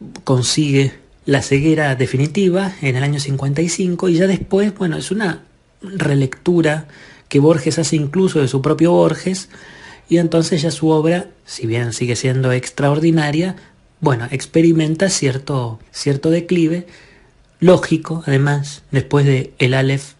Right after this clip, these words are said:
y Ficciones, que son sus dos grandes obras, de la madurez de Borges, es muy difícil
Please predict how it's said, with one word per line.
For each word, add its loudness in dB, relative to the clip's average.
y 0
Ficciones, -2
que -10
son -8
sus -8
dos 0
grandes -2
obras, -6
de 0
la -6
madurez 2
de 0
Borges, -4
es 0
muy 0
difícil -4